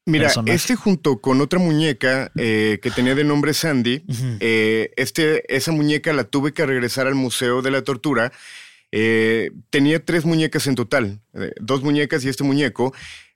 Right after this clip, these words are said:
Speaker 1: Una de ellas, el año pasado que robaron mi carro, estaba en el vehículo, se lo llevaron también.
Speaker 2: Uy.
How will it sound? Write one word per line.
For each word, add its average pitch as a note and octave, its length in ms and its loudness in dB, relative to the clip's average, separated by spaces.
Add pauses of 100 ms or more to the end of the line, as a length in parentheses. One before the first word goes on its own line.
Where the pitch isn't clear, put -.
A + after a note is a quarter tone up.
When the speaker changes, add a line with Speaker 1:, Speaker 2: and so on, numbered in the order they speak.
(200)
Speaker 1:
Una D3 240 2
de D3+ 140 2
ellas, D3 580 -2
el A2+ 380 -2
año C3+ 200 0
pasado C#3+ 360 -2
que B2+ 100 -2
robaron A#2+ 340 0
mi C#3 100 -2
carro, C3+ 500 -2 (120)
estaba B2+ 380 -2
en C3+ 140 0
el B2 260 0
vehículo, B2+ 540 -2
se A2+ 140 -4
lo F#2+ 100 0
llevaron A2+ 320 0
también. C3 420 0
Speaker 2:
Uy. C#3 180 0